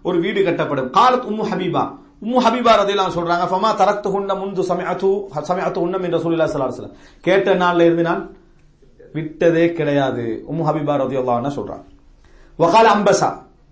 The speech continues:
அதை அறிவிக்கக்கூடிய அவருடைய மாணவராக இருக்கிறாரு இந்த, இந்த ஹதீஸ்ல யாரு?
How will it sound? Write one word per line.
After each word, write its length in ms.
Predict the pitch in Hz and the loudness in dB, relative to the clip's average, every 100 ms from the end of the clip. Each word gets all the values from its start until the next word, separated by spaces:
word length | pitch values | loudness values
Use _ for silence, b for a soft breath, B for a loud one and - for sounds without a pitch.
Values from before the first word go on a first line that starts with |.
| - | -16
அதை 220 | - 165 185 | 2 6 6
அறிவிக்கக்கூடிய 680 | 214 247 240 233 240 220 | 6 4 4 2 2 2
அவருடைய 720 | 214 196 202 202 190 180 165 - | 4 4 4 4 4 6 4 2
மாணவராக 500 | 160 220 220 202 185 | 2 4 4 4 4
இருக்கிறாரு 460 | 170 175 185 240 - - | 2 2 2 0 -4 -10
இந்த, 240 | 170 180 | -4 0
இந்த 180 | 175 180 | 2 2
ஹதீஸ்ல 300 | 165 170 180 | 0 0 0
யாரு? 480 | 175 202 233 - | 2 2 0 -6